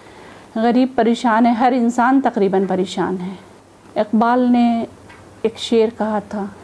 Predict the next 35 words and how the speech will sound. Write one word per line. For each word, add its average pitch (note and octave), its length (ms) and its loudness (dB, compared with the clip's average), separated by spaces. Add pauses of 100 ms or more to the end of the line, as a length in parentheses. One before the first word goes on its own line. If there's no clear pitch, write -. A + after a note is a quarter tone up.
(640)
"खुदा A#3 400 0
के A#3+ 160 0
बंदे G#3+ 400 2 (100)
तो G#3+ 140 -2
है A3 260 0
हज़ारों, G3 600 -2 (120)
बनों G#3 360 0
में G#3 120 2
फिरते G3 400 -4
हैं A3 280 -2
मारे G3 340 0
मारे। F#3+ 420 -4 (680)
खुदा B3+ 380 0
के C#4 160 -2
बंदे A#3 640 2
तो G#3 80 0
हैं A#3+ 260 0
हज़ारों, G3+ 640 0
बनों G#3+ 320 2
में A#3 140 2
फिरते G3+ 420 -6
हैं A3 280 -2
मारे G3 340 0
मारे। F#3 480 -2 (680)
मैं A3 160 2
उसका B3 340 0
बंदा G#3+ 480 2
बनूँगा G#3+ 520 2
जिसको G#3 460 -2
खुदा G#3 420 0
के B3 140 -4
बंदों F#3+ 460 0
से G3 160 -8
प्यार F#3+ 360 -6
होगा, F#3+ 420 -10